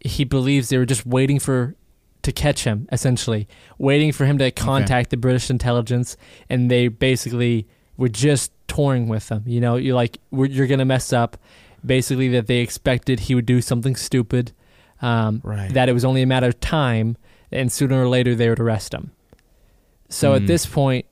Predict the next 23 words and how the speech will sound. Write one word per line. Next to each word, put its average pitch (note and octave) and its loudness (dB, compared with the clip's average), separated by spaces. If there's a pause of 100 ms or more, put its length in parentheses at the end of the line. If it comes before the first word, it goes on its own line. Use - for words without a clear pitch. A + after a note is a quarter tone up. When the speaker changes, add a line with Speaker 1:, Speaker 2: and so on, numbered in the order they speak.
Speaker 1:
his B2+ 0
escape D#3 -2
plan C3 0
was A#2 -2
bound B2+ 0 (360)
under C3 2
the A#2+ 0
fly C3+ -2
leaf C3+ -2
of A#2+ -2
a A#2+ 0
novel. A#2+ -2 (580)
He - -6
had B2 0
to B2 -4
slit - -4
the E3+ -4
cover D#3 -2
open C3 0
to - -4
read B2+ 0
the C3 0
instructions. - -6